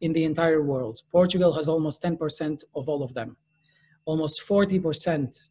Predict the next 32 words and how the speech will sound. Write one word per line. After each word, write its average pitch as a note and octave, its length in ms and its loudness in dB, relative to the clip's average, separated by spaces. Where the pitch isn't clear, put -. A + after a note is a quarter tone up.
of C3 160 -8
these D#3+ 440 -2
innovations D3+ 800 -2
are D#3 460 -2
made E3+ 280 4
in D3+ 160 0
Portugal. C3+ 520 -10
Uh, C3+ 320 -6
so F#3 280 4
I F3+ 140 4
would F#3+ 160 6
say F#3 200 4
that E3 260 2
innovation E3+ 640 2
is C#3+ 100 -2
clearly E3+ 680 2
a D#3 60 0
way D#3+ 300 6
to E3 160 -4
go E3 440 4
for D#3+ 160 0
the D3 100 2
future D3+ 360 -2
of C#3 100 -6
tourism C3+ 360 -2
in B2 100 -4
Portugal. - 400 -12
The D3+ 80 -4
second G3+ 280 2
one F#3+ 320 6
is D3+ 420 -2
diversity, E3+ 680 2